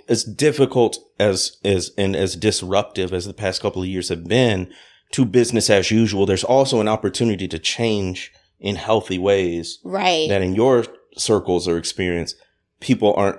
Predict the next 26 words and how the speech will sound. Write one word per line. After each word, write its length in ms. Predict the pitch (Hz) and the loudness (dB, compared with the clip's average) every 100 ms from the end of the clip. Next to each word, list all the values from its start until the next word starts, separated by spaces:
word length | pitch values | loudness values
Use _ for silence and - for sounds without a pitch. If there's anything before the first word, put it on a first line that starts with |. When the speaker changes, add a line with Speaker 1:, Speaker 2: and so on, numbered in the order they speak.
| - | 0
Speaker 1:
always 340 | 92 87 85 | 0 2 -2
recognizing. 1000 | 90 113 92 85 82 85 85 76 - - | 0 0 0 -6 -6 -6 -6 -6 -8 -10
Speaker 2:
Right. 540 | 170 175 175 160 165 185 - _ _ | -6 -2 0 0 -2 -4 -10 _ _
Speaker 1:
For 180 | - 123 | -6 -2
me, 280 | 110 156 196 | 2 2 2
it 120 | 135 | 2
was 560 | 110 107 98 - - - _ _ _ _ _ _ _ _ 107 | 2 0 0 -4 -10 -14 _ _ _ _ _ _ _ _ -2
disruptive 680 | 113 - 120 117 - 101 107 | -2 0 0 0 0 0 0
in 120 | 98 | -2
the 80 | 92 | -2
sense 480 | - 104 101 - - 98 | 0 0 0 -4 -2 2
of 680 | 101 92 92 87 - - _ _ _ _ _ _ | 4 4 2 0 -6 -20 _ _ _ _ _ _
it 60 | 110 | -2
was 220 | 92 92 | 0 -2
revelatory. 1040 | 85 98 95 92 82 - 90 87 - - - _ _ _ _ | 0 0 2 0 -2 -4 -4 -4 -6 -10 -16 _ _ _ _
Speaker 2:
Mm. 480 | 196 180 170 165 175 | -6 -2 -2 -2 0
Speaker 1:
It 300 | 202 185 - _ | 2 2 -4 _
exposed 1300 | 101 95 - - - 120 120 113 95 90 - - - | -2 -2 -2 -4 -2 2 4 4 2 -2 -6 -10 -6
Speaker 2:
Mm-hmm. 460 | 190 180 170 165 107 | -4 -2 0 2 4
Speaker 1:
what 260 | 110 175 | 4 2
people 720 | - 110 - 90 90 87 - _ _ _ _ _ | -2 -2 0 0 2 0 -4 _ _ _ _ _
deeply 440 | - 117 113 110 101 | 0 0 0 -2 -2
felt 580 | - 107 101 - - - | 0 2 2 2 -4 -4
and 180 | 98 90 | -2 0
believed 720 | 87 87 92 104 175 175 - | 0 0 -2 0 0 -2 -6
Speaker 2:
Mm-hmm. 840 | 185 185 170 180 160 160 160 175 190 | -12 -12 -10 -8 -6 -4 -6 -10 -14